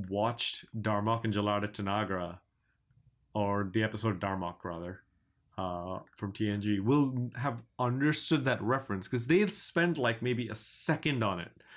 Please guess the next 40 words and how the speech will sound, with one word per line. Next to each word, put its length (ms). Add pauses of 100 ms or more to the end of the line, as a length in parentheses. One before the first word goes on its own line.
(220)
and 120
then 80
they 120
move 280
on. 260
Like, 120
nobody 400
really 240
takes 340
a 60
moment 340
to 60
be 80
like, 200
"Oh, 140
these 240
Temerians 680
who 180
speak 320
in 120
metaphors 600
and 140
blah, 260
blah, 160
blah, 260
blah, 440
blah, 120
blah, 260
blah, 140
blah." 240 (400)
So 180
this 140
is 60
just 140
one 220
more 220
time 280
when 140
it's 160
like, 280